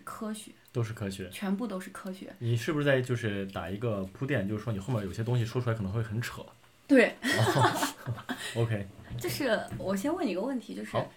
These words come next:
Speaker 1: 你觉得时间是普世的吗？或者时间或者长度这种东西是普世的吗？比如说我的一秒是你的一秒吗？
Speaker 2: 不是。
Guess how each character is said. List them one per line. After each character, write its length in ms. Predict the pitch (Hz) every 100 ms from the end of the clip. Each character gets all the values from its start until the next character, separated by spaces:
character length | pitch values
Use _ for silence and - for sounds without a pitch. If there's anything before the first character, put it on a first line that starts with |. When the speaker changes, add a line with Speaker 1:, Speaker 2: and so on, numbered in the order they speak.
| -
Speaker 1:
你 120 | -
觉 140 | 196 220
得 120 | 302
时 260 | 302 - 214
间 200 | 247 262
是 80 |
普 260 | 262 - -
世 280 | - - 233
的 140 | 185
吗？ 160 | - - 208 -
或 120 | 208
者 60 |
时 240 | 190 - 196
间 200 | 214 226
或 140 | 226
者 100 | 180
长 400 | 185 - - 180
度 200 | 190 214 190
这 100 | 196
种 120 | 175
东 120 | 180
西 60 | 190
是 100 | 196
普 200 | - -
世 180 | - 185
的 60 |
吗？ 60 | 180 -
比 80 | 190
如 60 |
说 140 | 196 233
我 140 | 185
的 80 | 185
一 140 | 196
秒 240 | 262 190 -
是 160 | -
你 100 | 208
的 80 | 190
一 120 | 185
秒 260 | 196 - -
吗？ 160 | - - _ _ _ - _ -
Speaker 2:
不 100 | 113
是。 240 | - 95